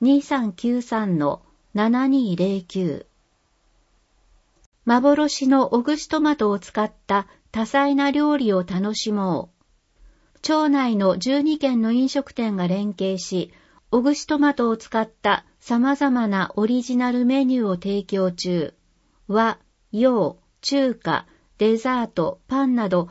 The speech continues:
多彩なジャンルで楽しめます。問い合わせ、川棚町地域おこし協力隊。電話、零八零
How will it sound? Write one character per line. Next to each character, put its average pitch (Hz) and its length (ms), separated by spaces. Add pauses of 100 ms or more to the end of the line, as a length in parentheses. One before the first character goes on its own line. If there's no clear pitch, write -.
(180)
多 220 160
彩 262 260
な 262 140
ジ 269 120
ャ 269 100
ン 254 80
ル 233 80
で 185 100
楽 175 300
し 175 100
め 170 160
ま 160 200
す。 131 220 (1300)
問 254 240
い 254 80
合 233 80
わ 233 140
せ、 214 320 (600)
川 262 280
棚 285 320
町 180 420 (120)
地 262 260
域 262 240
お 262 100
こ 240 140
し - 140
協 208 280
力 196 260
隊。 160 340 (720)
電 214 360
話、 190 260 (520)
零 285 260
八 277 320
零 180 380